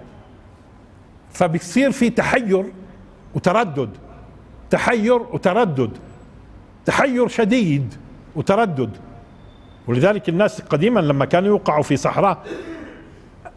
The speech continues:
عمهاء، شو يعني عمهاء؟ يعني فيش فيها علامات، ها؟ تدل وين الطريق، يكون حيرته شديدة وتردده شديد، حيرته منين أروح، ثم إذا راح من هون يتردد، لا، لا يكون من هون،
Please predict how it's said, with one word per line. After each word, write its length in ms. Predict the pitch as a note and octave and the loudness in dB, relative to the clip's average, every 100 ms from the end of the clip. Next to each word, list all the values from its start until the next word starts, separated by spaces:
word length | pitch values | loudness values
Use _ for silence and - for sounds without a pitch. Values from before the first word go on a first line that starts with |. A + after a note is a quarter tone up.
| - - | -20 -2
عمهاء، 580 | D3 D#3 A#2+ G3+ F3 - - - - - - - | 0 0 0 0 -2 -6 -18 -20 -20 -20 -20 0
شو 120 | E3 | 2
يعني 220 | G3 F3+ | 2 2
عمهاء؟ 420 | E3 C#3+ E3 D#3 - - - - - - - - - | 0 0 -2 -4 -12 -20 -20 -20 -20 -20 -20 -20 -2
يعني 240 | D3 D#3 | 0 0
فيش 180 | D3+ - | 0 -4
فيها 200 | - E3+ | 2 2
علامات، 720 | F3 F3+ F#3+ F#3+ G3 F#3+ F#3+ - - - - - - - - - - - | 2 0 2 2 2 -2 -6 -18 -20 -20 -20 -20 -20 -20 -20 -20 -20 -2
ها؟ 360 | C#3+ F3 A#3 A#3 - - - - | 2 2 2 -2 -16 -20 -6 -2
تدل 340 | C3 G#3 F#3+ | 2 2 2
وين 140 | G3 | 2
الطريق، 500 | G#3+ G#3 G3 G3 F#3+ F#3+ - - | 2 0 0 2 0 -2 -12 -10
يكون 260 | - G3 D3 | -2 0 2
حيرته 400 | A3+ G3 - F3+ | 0 0 0 0
شديدة 380 | F3+ G#3+ F#3+ | 2 2 2
وتردده 500 | F3 F3 A3 F#3 F3 | 2 2 2 2 0
شديد، 480 | E3 F3 F#3 D3 G#2 - - - - - - - - | 2 2 2 0 -2 -12 -20 -20 -20 -20 -20 -20 -2
حيرته 460 | G#3+ A3 F#3 F3+ | 0 2 2 2
منين 300 | F3+ A3 B3+ | 4 4 4
أروح، 320 | G#3+ A3+ G3 | 2 2 0
ثم 240 | - G#3 G#3 | 0 2 2
إذا 220 | G3+ G#3+ | 4 4
راح 200 | A3+ - | 2 0
من 140 | G#3+ | 0
هون 200 | F#3 A3 | 2 4
يتردد، 560 | G3 G#3 G#3+ C#3+ A2+ - - - D3 | 2 2 2 2 -2 -4 -20 -8 0
لا، 220 | G3 E3+ | 0 2
لا 80 | G#3 | 0
يكون 300 | - A3+ G#3+ | 2 2 2
من 160 | G3 | 4
هون، 220 | E3+ C#3+ | 2 0